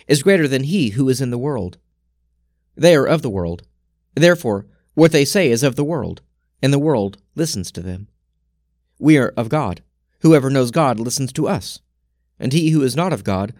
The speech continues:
does not listen to us. By this we know the spirit of truth and the spirit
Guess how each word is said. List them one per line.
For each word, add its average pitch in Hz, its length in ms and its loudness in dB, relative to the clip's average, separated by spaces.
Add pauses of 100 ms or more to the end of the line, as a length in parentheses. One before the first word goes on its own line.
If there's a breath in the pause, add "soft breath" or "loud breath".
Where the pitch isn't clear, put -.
(100)
does 180 140 -2
not 226 180 2
listen 110 240 -6
to 90 140 -4
us. 98 300 -12 (840)
By 127 160 2
this 127 220 -2
we 123 140 -2
know 131 260 0
the - 180 -10
spirit 107 460 -4
of - 140 -8
truth 107 380 -8 (640)
and 120 140 -2
the 107 60 -4
spirit - 480 -8